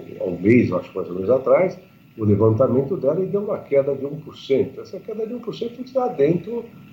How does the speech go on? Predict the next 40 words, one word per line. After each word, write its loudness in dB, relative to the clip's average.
dentro 6
do, 4
do, 0
do, 2
do, 0
vamos 2
dizer, 4
da, 0
das 0
margens 4
de 0
erro 4
de -2
uma 0
pesquisa -6
como -4
essa. 2
Pode -2
ter -4
acontecido, -8
pode -2
ter -10
sido -6
menor, 2
um -12
pouquinho -10
maior, 2
mas 0
eu 8
acho 0
um -2
número 0
muito -6
bom. -2
Se -16
você -14
olhar -2
a -2
crise -4
que -20